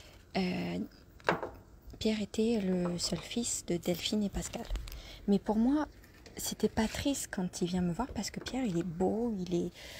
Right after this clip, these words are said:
il est heureux, il est, il est bien de l'autre côté. Donc pour moi, c'était pas quelque chose. Ok, il est décédé, mais je pouvais pas vous expliquer.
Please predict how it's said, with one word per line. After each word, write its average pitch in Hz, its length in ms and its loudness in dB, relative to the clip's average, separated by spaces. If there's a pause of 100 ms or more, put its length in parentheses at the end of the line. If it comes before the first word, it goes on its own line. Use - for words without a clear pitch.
(340)
il 180 220 6
est 185 40 10
heureux, 190 840 8
il 196 260 2
est, 180 320 0
il 180 160 2
est 170 120 0
bien - 160 -2
de 202 220 2
l'autre 180 280 0
côté. 254 360 2
Donc 175 200 2
pour - 160 2
moi, 233 140 6
c'était - 260 -2
pas - 140 -4
quelque - 280 0
chose. - 220 -4 (500)
Ok, - 180 -2
il 294 200 10
est 196 60 8
décédé, 190 500 4
mais 185 400 4
je - 80 -4
pouvais 190 280 -2
pas 269 120 -2
vous 285 80 0
expliquer. 240 600 -2